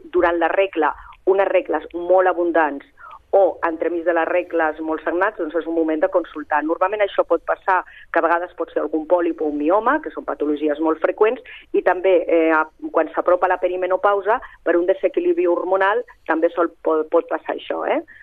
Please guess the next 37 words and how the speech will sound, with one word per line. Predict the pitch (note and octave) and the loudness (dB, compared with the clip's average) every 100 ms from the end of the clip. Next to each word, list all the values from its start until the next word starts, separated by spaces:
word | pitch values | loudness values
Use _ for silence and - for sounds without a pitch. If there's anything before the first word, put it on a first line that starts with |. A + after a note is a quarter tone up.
| - | -6
O | |
sea, | - - | -6 0
o | F3+ | 2
que | F#3 | 2
em | E3 E3+ - E3+ - F#3+ | 0 -4 -6 -6 -2 0
falti | F3+ F3+ F#3+ | -2 -4 -2
la | F#3 | 0
regla | F#3+ F3+ | 0 0
un | F#3 | 0
mes | F#3+ | 2
o | G3 | 2
dos, | A3 B3 - | 2 0 0
o | G3+ | -2
que | F#3 | 0
al | E3+ | -2
contrari, | E3 D#3+ F#3 E3 D#3+ | -2 -2 0 0 -2
pots | F3 E3+ - | -2 -4 -2
tenir | F3 F#3 - - - | 0 0 -6 -20 -16
dos | - F#3 E3+ - _ - | 0 0 0 -18 _ -4
sag-, | F3+ F3 E3 - - | -4 -4 -10 -10 -8
sagnats | F3 F3 F#3 F#3 - - - | -4 0 0 -2 -12 -18 -10
al | - E3+ | -2 0
mes | F3+ F#3+ - - | 4 2 0 -4
abundants. | E3+ E3 D#3 C3+ C#3 - - _ - - | -2 0 -2 -2 -6 -16 -20 _ -14 -2
És | D#3+ | 0
a | |
dir, | D#3 | 0
que | D3+ D#3 | 0 0
és | D3+ | 0
per | E3 D#3+ | -2 2
ja | E3 D#3+ | 2 2
desequilibris | E3 E3 - D#3 D#3+ E3+ D#3 | 0 -4 -6 -2 0 0 0
hormonals. | C#3 C#3 C3+ B2+ - - - - - | -2 -4 -6 -8 -14 -20 -20 -18 -2
Llavors, | D3 - | -2 0
sí, | D#3+ | -4
aquestes | - D3+ D#3+ - | -4 -6 -6 -4
coses | D#3 F3+ | -4 -4